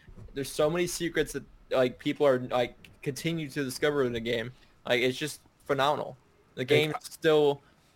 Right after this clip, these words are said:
Speaker 1: like, there's, there's a lot of, like, mods to the game.
Speaker 2: I'm literally about to blow your mind here. You just named every fucking game in the world.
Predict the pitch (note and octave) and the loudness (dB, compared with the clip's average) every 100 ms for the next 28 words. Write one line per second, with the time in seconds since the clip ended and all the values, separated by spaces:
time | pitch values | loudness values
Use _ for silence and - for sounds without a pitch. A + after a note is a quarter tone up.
0 | _ C3+ C3 C3 _ C#3+ C#3+ C3 - _ | _ 2 2 2 _ 0 0 0 -8 _
1 | D3 C#3 C3+ C#3+ C3+ B2+ - A#2+ A#2+ C3 | -4 0 4 4 6 2 2 -2 2 2
2 | D3+ - - _ _ _ _ F#3 D#3+ E3+ | 0 -6 -14 _ _ _ _ -8 -2 -2
3 | F3 F#3+ _ _ _ B2+ C3 C3+ C#3 C#3 | -2 -6 _ _ _ -2 0 4 6 6
4 | C3 B2+ A2 B2 A#2 A2 A2+ C3 C#3 D3 | 6 2 2 2 2 0 -4 -4 -4 -6
5 | _ _ _ _ B2+ C3 C3+ C3+ B2+ B2 | _ _ _ _ -2 0 0 0 0 0
6 | B2 B2+ B2 A#2+ - A2+ A2 G#2+ G#2 G2 | 2 2 2 -4 -4 -6 -4 -4 -6 -10
7 | G2+ F#2+ - | -12 -14 -14